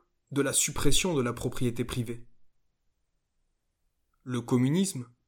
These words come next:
pose le positif comme négation de la négation.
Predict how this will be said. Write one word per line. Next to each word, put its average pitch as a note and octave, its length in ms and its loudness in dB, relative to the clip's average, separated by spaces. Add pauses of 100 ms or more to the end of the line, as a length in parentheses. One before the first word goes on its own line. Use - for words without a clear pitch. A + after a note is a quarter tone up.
(600)
pose F3+ 220 2
le C3+ 120 2
positif D3+ 540 0
comme C3 400 -2
négation D3 540 0
de C3+ 100 0
la B2+ 80 0
négation. B2+ 560 -4